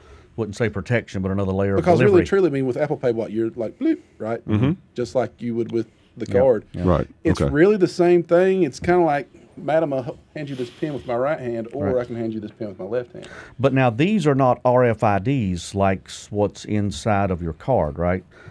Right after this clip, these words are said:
Speaker 3: The,
Speaker 1: What's
Speaker 3: the
Speaker 1: inside
Speaker 3: little chip.
Speaker 1: Yeah, the chip inside of your card is radio frequency identifier.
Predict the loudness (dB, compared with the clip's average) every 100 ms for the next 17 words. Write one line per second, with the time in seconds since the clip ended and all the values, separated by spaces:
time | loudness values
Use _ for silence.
0 | -2 0 4 4 6 6 4 2 2 2
1 | 0 0 0 0 -2 2 2 2 -2 2
2 | 2 2 -2 -4 0 2 2 -2 -4 -2
3 | -2 0 0 0 0 -4 -4 -8 -4 -4
4 | 0 -2 -2 -4 -4